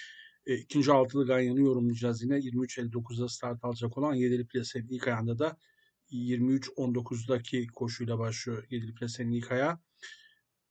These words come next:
Üçüncü koşuyla başlayalım, e, yorumlara. Saat farkından dolayı oldukça geç bir zamanda başlayacak ikinci altılı Ganyan.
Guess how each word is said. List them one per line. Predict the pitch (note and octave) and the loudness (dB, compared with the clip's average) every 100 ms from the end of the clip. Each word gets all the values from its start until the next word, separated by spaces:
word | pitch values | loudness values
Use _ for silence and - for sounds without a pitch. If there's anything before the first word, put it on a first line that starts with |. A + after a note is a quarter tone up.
| _ _ _ _ _ _ _ _ _ _ - | _ _ _ _ _ _ _ _ _ _ -8
Üçüncü | - D#3+ D#3+ - | -4 0 -2 0
koşuyla | D3 C#3 - C3+ C3+ A#2 - _ _ | 0 0 2 4 4 0 -10 _ _
başlayalım, | C3 A#2+ - C3 B2+ C3+ - - _ _ - | -2 -2 -2 0 2 2 0 -8 _ _ -2
e, | A#2+ A2+ A2 A2 A2 | 0 0 -4 -6 -6
yorumlara. | A#2 A#2 A#2 A#2 C#3 E3 E3 _ _ _ _ _ - - _ _ _ | -2 -2 0 0 0 -2 -6 _ _ _ _ _ -20 -20 _ _ _
Saat | - F3 E3 | 4 8 8
farkından | E3 E3 D3+ D#3+ D#3 D3+ | 8 6 6 2 4 6
dolayı | D3+ E3+ | 6 6
oldukça | D#3+ D3 D3 D#3 | 6 4 0 -2
geç | C3 D3 - | 0 -2 -2
bir | |
zamanda | C3 C#3 C#3 C#3+ B2+ | 0 2 2 2 2
başlayacak | B2+ - - A#2+ | 2 2 -2 -4
ikinci | A#2 - B2+ | -6 -6 -2
altılı | C3 B2 B2 | 0 0 -4
Ganyan. | B2+ B2+ C3+ F3 | 2 2 2 0